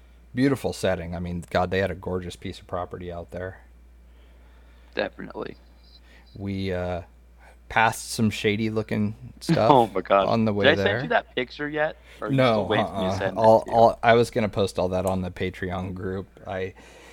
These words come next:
Speaker 1: had
Speaker 2: Okay.
Speaker 1: posted some of the videos there,
Speaker 2: Some
Speaker 1: but, uh,
Speaker 2: shady business.
Speaker 1: yeah, there, there was,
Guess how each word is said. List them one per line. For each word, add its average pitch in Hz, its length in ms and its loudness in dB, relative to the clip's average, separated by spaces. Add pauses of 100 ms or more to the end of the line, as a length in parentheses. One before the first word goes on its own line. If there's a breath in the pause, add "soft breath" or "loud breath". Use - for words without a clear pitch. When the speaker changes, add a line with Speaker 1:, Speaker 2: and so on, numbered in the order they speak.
(140)
Speaker 1:
had 101 120 -2
Speaker 2:
Okay. 95 120 4
Speaker 1:
posted 98 360 -4
some 98 200 -4
of 95 60 -8
the 90 220 -8
videos 92 520 -10 (440)
there, 98 420 -6
Speaker 2:
Some 92 140 -2
Speaker 1:
but, 95 100 0
uh, 92 160 -2
Speaker 2:
shady 123 320 6
business. 98 720 -4 (760 soft breath)
Speaker 1:
yeah, 113 720 4
there, 123 280 8
there 135 220 8
was, 175 580 0